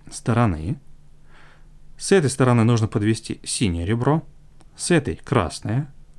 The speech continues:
с этой бело-красное и здесь бело-синее. То есть все ребра разные. Давайте начнем с одноцветных. Ищем синее или красное.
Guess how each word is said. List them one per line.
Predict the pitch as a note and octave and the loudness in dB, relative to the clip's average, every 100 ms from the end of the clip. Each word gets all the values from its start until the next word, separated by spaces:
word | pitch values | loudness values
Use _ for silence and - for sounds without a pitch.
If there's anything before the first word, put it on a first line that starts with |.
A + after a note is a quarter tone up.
| - | -16
с | - | -2
этой | D#3 - A#2 - - - | 2 2 0 -8 -12 -6
бело-красное | A2+ A#2+ F#2 E2 G2 E2+ - D3 F#3+ - - | 2 4 4 0 -2 -2 -2 -2 -2 -4 -10
и | A#2+ | -6
здесь | F#2+ F2+ C3 - - | -4 0 -2 -2 -14
бело-синее. | C3 G2 G2+ F#2 - D#3 A#2+ D2 - - - - - - - - | -8 -2 0 0 -2 0 0 0 -8 -20 -20 -20 -20 -20 -20 -10
То | - | -2
есть | G2 - | -2 -2
все | - A#2 | 0 4
ребра | F#3 E3+ D#3 C3 - | 4 2 0 -2 -4
разные. | A2+ G#2 - - - - - - | -2 -2 -4 -14 -20 -20 -16 -2
Давайте | A#2 C4 - | 2 2 2
начнем | A#2 - E3+ F3+ | 2 2 0 0
с | - | -2
одноцветных. | A#2 A2+ A2 A2+ F2 - - - - - - | 0 0 0 0 0 -4 -14 -16 -18 -8 0
Ищем | C3 - G2+ | 2 2 0
синее | - G#3 A3+ G#3 D#3 - | 0 2 4 4 2 -2
или | D#3 C3+ | 0 2
красное. | A2 A#2+ F2+ - - - | 2 0 0 -4 -12 -14